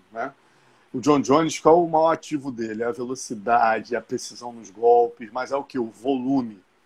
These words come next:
Então, dentro da categoria onde ele estava, ele podia jogar com velocidade, volume,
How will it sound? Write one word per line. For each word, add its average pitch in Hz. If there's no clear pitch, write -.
Então, 170
dentro 226
da 202
categoria 135
onde 113
ele 107
estava, 123
ele 127
podia 135
jogar 117
com 127
velocidade, 127
volume, 131